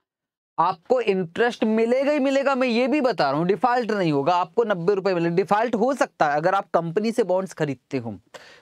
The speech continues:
तो हो सकता है कंपनी बंद हो जाए, रिस्क तो वहां भी है।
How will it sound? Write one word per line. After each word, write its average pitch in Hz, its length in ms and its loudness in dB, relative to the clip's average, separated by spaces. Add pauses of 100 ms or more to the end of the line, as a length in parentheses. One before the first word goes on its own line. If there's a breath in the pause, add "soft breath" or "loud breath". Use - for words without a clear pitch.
तो 160 80 -2
हो 180 120 2
सकता 233 260 -2
है 220 40 0
कंपनी 208 360 -2
बंद 185 200 -2
हो 185 100 0
जाए, 175 240 0
रिस्क 254 280 -2
तो 302 140 2
वहां 277 260 0
भी 202 140 -2
है। 101 120 -12